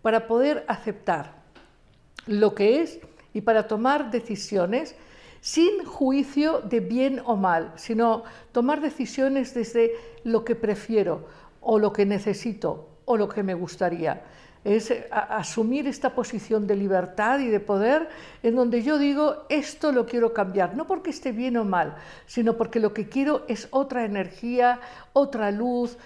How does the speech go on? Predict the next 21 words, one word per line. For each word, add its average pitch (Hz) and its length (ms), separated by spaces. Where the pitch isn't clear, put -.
eh, 226 300
otra 254 640
calidez, 233 640
lo 226 160
que 214 100
sea 240 300
que 208 340
yo 226 280
quiero 214 580
y 180 140
yo 208 320
elijo. 175 480
Y 247 280
desde 247 300
esta 359 380
práctica, 247 880
tomar 233 560
las 214 240
próximas 269 540
dos 254 140
semanas 214 680